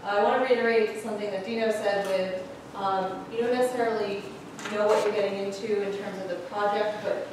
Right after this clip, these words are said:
once you start on a roll, um, you really want to find out more about it and, and kind of the inner workings. And that certainly happened with me with, um, A T C As. I can't say that I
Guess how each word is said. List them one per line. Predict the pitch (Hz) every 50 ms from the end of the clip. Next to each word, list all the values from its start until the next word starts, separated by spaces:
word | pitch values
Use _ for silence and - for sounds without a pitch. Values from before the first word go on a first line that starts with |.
| - - - - 190
once | 208 214 214 - -
you | 240 - 233
start | - - 233 214 208 208 208 208 - -
on | 208 196 196 190 190
a | 196
roll, | 208 220 220 214 208 196 190 190 - - - - - - -
um, | 202 196 190 185 175 180 180 180 180 208
you | 214 226
really | 233 233 233 220 220
want | 208 208
to | 196 202
find | - - 185 180 180
out | 185 - - 180 175
more | 175 175 170
about | 170 170 170 180 170
it | 170
and, | - 180 180 180 -
and | - 180 175 180 -
kind | - 185 180
of | 175 175
the | 175
inner | 175 175 170 170 170 165
workings. | 165 - - - - - - - - 175 175
And | 175 170 170 - - - - -
that | 240 262 254 262
certainly | 302 302 294 277 254 247
happened | 233 220 226 226 220 202
with | 196 196 190
me | 190 185 185 180 180 180 180
with, | 180 180 175 170 175 170 - -
um, | - - - 165 165 165 160 - -
A | 185
T | 190 190 - - -
C | 180
As. | 170 175 180
I | 180 175 - 214
can't | 202 202 202 - 208
say | 202 202 190
that | 185 - -
I | 190 175 170 165 165 -